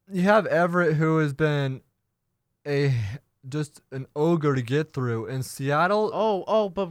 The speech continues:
Speaker 2: really? Seattle made it to the West, to the Western
Speaker 1: Yeah,
Speaker 2: Hockey League
Speaker 1: yeah.
Speaker 2: Finals two of the last three years.
Speaker 1: When Everett wasn't as, as stellar.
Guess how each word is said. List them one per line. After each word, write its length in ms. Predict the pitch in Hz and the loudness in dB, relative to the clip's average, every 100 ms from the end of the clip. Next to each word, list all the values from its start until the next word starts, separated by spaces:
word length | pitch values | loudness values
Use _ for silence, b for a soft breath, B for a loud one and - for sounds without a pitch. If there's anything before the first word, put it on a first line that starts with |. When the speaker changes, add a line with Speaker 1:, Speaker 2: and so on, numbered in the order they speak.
| 165 | -6
Speaker 2:
really? 340 | 190 233 277 | -4 -2 -4
Seattle 600 | 254 - 196 214 240 247 | -8 -10 -2 2 2 0
made 280 | 214 185 202 | -6 -6 -4
it 120 | 214 - | -4 -6
to 100 | 180 | -10
the 220 | 190 180 | -6 -4
West, 400 | 165 185 - - _ | -4 -4 -6 -18 _
to 120 | 190 | -12
the 120 | 175 | -8
Western 360 | 170 185 - 143 | -6 -6 -6 -4
Speaker 1:
Yeah, 100 | 147 | 2
Speaker 2:
Hockey 280 | 165 147 139 | 4 4 2
League 80 | 147 | 0
Speaker 1:
yeah. 200 | 135 107 | 0 0
Speaker 2:
Finals 520 | 185 208 185 156 - B B - | 0 0 -2 -6 -10 B B -6
two 240 | 214 247 | -2 0
of 60 | 214 | 0
the 80 | 180 | 0
last 340 | 180 170 - | 0 0 -4
three 180 | 180 175 | -10 -8
years. 380 | 226 269 160 123 | -6 -6 -8 -6
Speaker 1:
When 180 | 151 156 | -6 -4
Everett 480 | 147 165 160 160 | -4 -2 2 2
wasn't 400 | 147 147 151 139 | 4 4 4 0
as, 340 | 110 131 139 127 | -4 -6 -6 -4
as 240 | 139 131 | -2 -2
stellar. 560 | - - 156 156 117 | -4 0 2 2 0